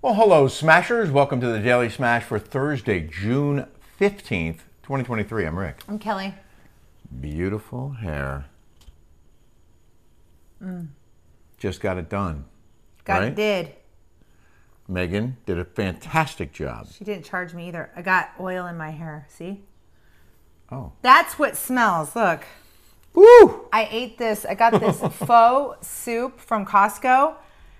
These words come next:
Speaker 2: I'm like, "What is," I, and the oil, the chili oil, like, dumped back into my face.
Speaker 1: Oh.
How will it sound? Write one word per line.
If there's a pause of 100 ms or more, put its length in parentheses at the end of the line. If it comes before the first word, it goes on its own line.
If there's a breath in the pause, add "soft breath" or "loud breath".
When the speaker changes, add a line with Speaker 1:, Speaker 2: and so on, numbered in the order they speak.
(120)
Speaker 2:
I'm
like,
"What
is,"
I,
and
the
oil,
the
chili
oil,
like,
dumped
back
into
my (240)
face.
Speaker 1:
Oh.